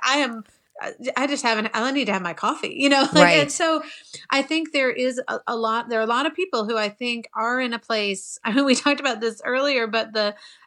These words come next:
Speaker 1: New York Times nonfiction bestseller list right now is all, with two exceptions, books about race and racism.
Speaker 2: Right.
Speaker 1: Because I think there's a whole host of white people who've been like,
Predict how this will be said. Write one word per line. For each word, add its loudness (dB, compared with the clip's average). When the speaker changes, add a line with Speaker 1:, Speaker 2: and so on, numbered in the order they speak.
Speaker 1:
New 0
York 2
Times -2
nonfiction -2
bestseller 0
list -2
right 0
now -2
is 0
all, 4
with -4
two 4
exceptions, 0
books 0
about 0
race 4
and 0
racism. 0
Speaker 2:
Right. 6
Speaker 1:
Because 2
I 2
think 0
there's 4
a 4
whole 4
host 0
of 0
white 0
people 0
who've 2
been -4
like, -4